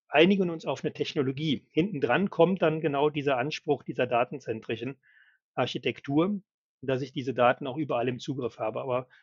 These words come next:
das ist eine banale Vorgabe, mit der kann ich beginnen.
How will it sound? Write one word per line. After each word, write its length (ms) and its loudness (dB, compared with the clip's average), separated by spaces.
das 80 4
ist 80 -2
eine 80 -2
banale 460 4
Vorgabe, 560 2
mit 160 -4
der 100 4
kann 220 -2
ich 140 -8
beginnen. 360 -2